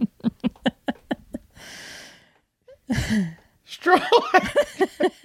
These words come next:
Straw Hat Trey says, "Baby Yoda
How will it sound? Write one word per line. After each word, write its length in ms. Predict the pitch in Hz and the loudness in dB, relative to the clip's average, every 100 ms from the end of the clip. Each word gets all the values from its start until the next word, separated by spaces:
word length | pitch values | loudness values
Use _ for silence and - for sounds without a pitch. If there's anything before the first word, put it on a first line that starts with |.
| 359 - - - - - - 302 - 247 - - - - - - - - | -2 0 -2 -2 -6 -6 -4 -4 -2 -6 -6 -8 -8 -10 -20 -20 -20 -2
Straw 340 | 247 226 311 | 4 6 6
Hat 300 | 247 233 202 | 6 6 4
Trey 360 | - 233 240 220 | 2 6 6 6
says, 360 | 170 214 190 156 | 6 6 6 4
"Baby 440 | 185 208 226 262 247 | 6 6 6 6 6
Yoda 500 | 233 226 214 214 | 6 6 8 6